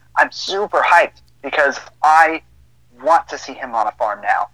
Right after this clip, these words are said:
It's there. It's been put in my head like a seed. Like, if it was a part of the book, I would have accepted more. Now that I know there's a next movie getting made where he's on a farm and I see it here,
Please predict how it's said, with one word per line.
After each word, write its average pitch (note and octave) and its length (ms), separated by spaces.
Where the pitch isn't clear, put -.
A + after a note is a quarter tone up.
It's - 200
there. C#3 300
It's - 160
been A#2+ 180
put - 260
in B2 100
my G#2+ 140
head C3 360
like A2 140
a - 60
seed. E3+ 440
Like, A2 220
if B2+ 140
it C3+ 100
was B2+ 160
a - 60
part C#3 240
of C3 80
the B2 60
book, - 360
I C#3+ 100
would C#3 140
have - 100
accepted - 460
more. - 180
Now D3 120
that C#3+ 120
I D3 60
know C#3+ 160
there's C3+ 160
a B2+ 60
next C3 340
movie C3 220
getting B2 260
made B2 120
where A#2+ 120
he's B2 180
on A#2+ 140
a A2 80
farm C#3 380
and A#2+ 100
I C3 60
see - 240
it A#2+ 100
here, D#3 400